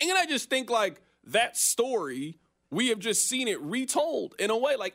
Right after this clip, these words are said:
eight-bit Christmas is basically A Christmas Story. It is the same concept. Instead of the Red Ryder B B gun, this kid really wants an N E S, and he and his friends do everything they possibly can to get the N E S.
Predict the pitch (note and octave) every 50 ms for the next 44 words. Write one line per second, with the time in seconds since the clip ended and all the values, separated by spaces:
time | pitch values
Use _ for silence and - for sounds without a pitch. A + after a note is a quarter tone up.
0 | _ A#3+ C#4 D#4 C#4 - D#4 C#4+ B3 - - - G#3+ A3+ - - F4 G4 - -
1 | - - G#3 G#3 E3+ C3+ B2+ A#2 - G#3+ A#3 A#3+ A3 - G#3+ F#3+ G3 F#3 D#3+ D3
2 | - - C#3 C3+ - - - - - - E2+ C2+ - - A3+ B3+ C4+ B3 B3 A#3
3 | - - - C4+ C#4 D4+ D#4+ D#4 D4+ C4 A#3 A#3+ G3+ D#3+ - - - G#2 - -
4 | - F#3 F3 - - - B3 C4+ C4 C4 A#3+ A3 A3+ A#3 A3+ G#3+ G#3+ G#3+ G3+ G3+
5 | F#3 E3+ G3 G3 F3 F#3 F3+ E3+ F#3 F3+ F3+ F3+ F#3 F3+ - - _ _ _ B2+
6 | D#3 F#3 F3+ - - - G#3 G3+ F3+ D#3 D3+ D3 F3+ G#3+ A#3+ A#3+ A#3 A3 G3+ G3+
7 | G3+ G#3 G#3 - F#3+ - F#3 F#3+ F#3 F#3 F3+ E3+ E3 E3 G3+ - - - - -
8 | _ _ _ _ _ D#3+ E3 D#3+ D3+ E3 G3 A3 G#3+ G#3 G3 F#3 - - F3 F#3+
9 | F#3+ F#3+ F#3 C#3 B2+ F#3 G3 - F#3 F#3+ F#3 F3+ G3 F3 - F#3 F#3+ F#3 F3 E3+
10 | E3+ D#3+ F3 E3 E3 D#3 D#3+ - D#3 D#3 D3+ C3+ - D#3 D3 C#3+ C#3 C#3 C3 C3+
11 | C3+ - C#3 C3+ C3+ C3+ C3 B2+ B2 A#2 G#2+ -